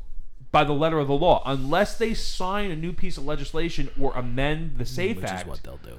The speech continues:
Speaker 2: They'll
Speaker 1: Right.
Speaker 2: just add a definition,
Speaker 1: Right,
Speaker 2: and
Speaker 1: they'll
Speaker 2: they'll just
Speaker 1: amend the
Speaker 2: say,
Speaker 1: safe Act.
Speaker 2: "An other firearm or a firearm is defined as
Speaker 1: Right.
Speaker 2: X, Y, and Z, X, Y, and Z," and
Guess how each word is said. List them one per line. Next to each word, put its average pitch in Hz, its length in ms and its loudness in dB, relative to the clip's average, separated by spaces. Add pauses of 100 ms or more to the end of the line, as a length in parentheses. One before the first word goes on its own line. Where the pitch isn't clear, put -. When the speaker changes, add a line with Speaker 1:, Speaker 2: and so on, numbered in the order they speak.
Speaker 2:
They'll - 140 -10
Speaker 1:
Right. 156 180 -2
Speaker 2:
just - 160 -12
add 107 340 -8
a 104 80 -10
definition, 95 680 -14
Speaker 1:
Right, 110 180 -4
Speaker 2:
and - 100 -4
Speaker 1:
they'll 123 140 2
Speaker 2:
they'll 110 80 0
just 123 120 2
Speaker 1:
amend 143 220 0
the - 20 -4
Speaker 2:
say, 123 200 -4
Speaker 1:
safe 107 120 -10
Act. - 300 -8
Speaker 2:
"An 117 160 -6
other 120 480 -6
firearm 101 760 -8
or 104 200 -12
a 98 160 -12
firearm 95 680 -12
is 95 140 -14
defined 92 420 -16
as 95 380 -12
Speaker 1:
Right. 107 240 0
Speaker 2:
X, - 200 -12
Y, 95 180 -8
and 98 100 -8
Z, 92 340 -8
X, 90 160 -14
Y, 90 140 -12
and 95 100 -12
Z," 87 340 -14
and 92 200 -12